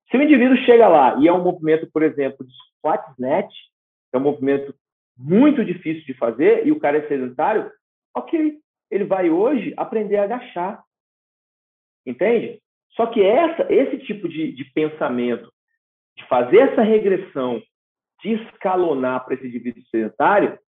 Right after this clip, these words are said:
muitos profissionais de educação física que trabalham dentro dos boxes de CrossFit, eles não conseguem ter.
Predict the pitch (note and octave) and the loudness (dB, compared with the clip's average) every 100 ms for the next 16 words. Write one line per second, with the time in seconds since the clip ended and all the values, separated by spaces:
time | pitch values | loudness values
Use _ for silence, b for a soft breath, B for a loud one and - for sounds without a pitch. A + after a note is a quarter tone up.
0 | _ _ _ C3 D#3+ A#3+ D4+ C#4+ C#4 B3 | _ _ _ -6 2 4 4 2 0 -2
1 | - D#3 D#3+ E3 C#3 C3 C3 C3 B2 B2+ | -2 -4 -2 -2 0 0 -2 -4 -8 -10
2 | B2 A#2 - G3 A3 - B2 - - C3 | -10 -14 -6 -4 -4 -2 -4 -4 -2 -2
3 | A#2+ A#2 A#2 A#2 - E3 A#3+ - D3 A2+ | 2 0 0 -4 -2 0 0 -2 -12 -6
4 | C3+ C3+ C3+ A#2+ - G#2+ - - A3+ - | -2 -2 -4 -12 -10 -12 -12 -12 -10 -10
5 | - _ _ - G3+ G#3 G#3+ G3+ G3 F#3 | -20 _ _ 0 2 2 0 -2 -2 -2
6 | G3+ G3+ F3 E3+ | -2 4 4 4